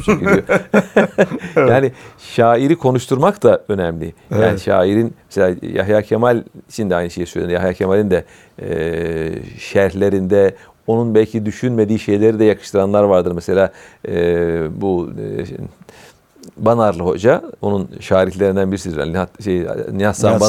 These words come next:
Speaker 1: Banarlı,
Speaker 2: Banarlı.
Speaker 1: onun şarihlerinden birisidir. Yani Yahya Kemal'in hatırına gelmeyen pek çok şeyi o da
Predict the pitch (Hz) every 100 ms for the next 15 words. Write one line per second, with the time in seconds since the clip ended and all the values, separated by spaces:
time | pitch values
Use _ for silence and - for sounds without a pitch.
0 | 107 98 113 180 92 87 85 90 107 -
1 | 98 95 92 92 90 92 - 196 208 -
2 | _ 101 101 98 98 101 98 101 101 101
3 | 104 107 113 107 101 120 113 101 - 104
4 | 170 - - - 113 107